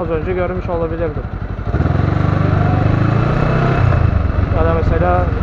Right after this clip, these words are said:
yaya fırlayacağı zaman önünü kapatıyor. Kendine daha fazla bir fren mesafesi açman gerekiyor ki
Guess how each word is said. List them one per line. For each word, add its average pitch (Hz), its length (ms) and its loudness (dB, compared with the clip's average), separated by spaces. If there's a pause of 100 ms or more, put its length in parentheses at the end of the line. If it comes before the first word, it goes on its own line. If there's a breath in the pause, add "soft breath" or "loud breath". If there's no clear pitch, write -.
(100)
yaya 190 260 6
fırlayacağı 190 600 4
zaman 190 320 4 (1000)
önünü 208 280 6
kapatıyor. 214 560 2 (280)
Kendine 214 440 4
daha 247 160 8
fazla 226 340 4
bir 233 60 0
fren 220 260 4
mesafesi 220 560 2
açman 220 400 2
gerekiyor 220 400 2
ki - 180 -2